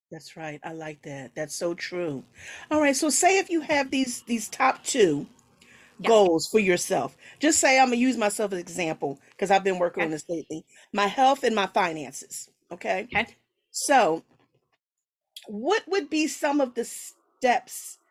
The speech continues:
Speaker 1: that I can take to make sure, all right, say my finances, you as a coach, what would you tell me? Say if I came to you and I said,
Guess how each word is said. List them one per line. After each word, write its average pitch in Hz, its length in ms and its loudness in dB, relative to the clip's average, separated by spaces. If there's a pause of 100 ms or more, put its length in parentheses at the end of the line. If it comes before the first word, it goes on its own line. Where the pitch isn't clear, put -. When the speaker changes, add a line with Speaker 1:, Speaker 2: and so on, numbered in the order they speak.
(400)
Speaker 1:
that 214 340 2
I 214 280 0
can 202 360 -4
take - 640 -6 (640)
to 220 120 0
make 202 280 -2
sure, 175 720 -2 (580)
all 208 100 2
right, 185 200 0
say 247 260 0
my 220 200 0 (200)
finances, 190 720 -4 (400)
you 285 280 2
as 269 160 4
a 233 60 0
coach, - 520 -6
what 247 280 -6
would 277 180 -6
you 294 140 2
tell 240 320 0
me? 170 240 -4
Say 240 200 2
if 254 120 2
I 220 80 0
came 202 240 -8
to 185 100 -16
you 190 80 -8
and 180 80 -6
I 175 60 -6
said, 175 220 -6